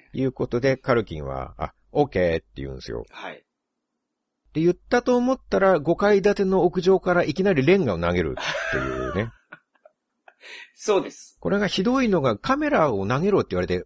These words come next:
Speaker 1: オーケーって思いっきり嘘ついて、
Speaker 2: <laughs>
Speaker 1: 油断させておいてレンガを投げるっていう。
Speaker 2: はいはいはい。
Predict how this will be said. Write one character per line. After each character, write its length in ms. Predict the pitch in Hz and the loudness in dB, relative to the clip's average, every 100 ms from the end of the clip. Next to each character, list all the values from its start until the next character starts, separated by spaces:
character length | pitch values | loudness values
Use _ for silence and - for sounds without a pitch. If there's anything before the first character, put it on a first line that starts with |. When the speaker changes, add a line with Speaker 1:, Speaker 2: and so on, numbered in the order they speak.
| _ | _
Speaker 1:
オ 180 | 269 285 | -2 0
ー 20 | |
ケ 240 | 226 233 | 2 2
ー 20 | 226 | 0
っ 20 | |
て 240 | _ - | _ -6
思 320 | 92 131 233 | -2 0 2
い 40 | 285 | 0
っ 20 | |
き 240 | - 277 | -2 0
り 60 | 254 | 2
嘘 260 | 269 302 269 | 2 2 0
つ 200 | - 190 | 0 -2
い 100 | 135 | 0
て、 340 | 185 190 175 - - | 4 4 4 -2 -10
Speaker 2:
<laughs> 240 | - - 123 | -12 -8 0
Speaker 1:
油 160 | 165 | 2
断 280 | 220 254 262 | 4 4 2
さ 180 | - 233 | 2 2
せ 160 | 262 247 | 0 2
て 140 | 247 | 2
お 140 | 247 | 2
い 60 | 247 | 2
て 120 | 110 | 0
レ 180 | 101 151 | 2 2
ン 100 | 147 | 2
ガ 100 | 87 | -2
を 60 | 78 | -2
投 160 | 82 | -2
げ 140 | 107 90 | 0 0
る 180 | 65 - | -2 -6
っ 40 | |
て 60 | 139 | -2
い 20 | |
う。 20 | |
Speaker 2:
は 20 | 120 | -2
い 60 | |
は 40 | 98 | -4
い 40 | |
は 420 | 65 69 69 65 | -8 -8 -8 -10
い。 60 | 64 | -12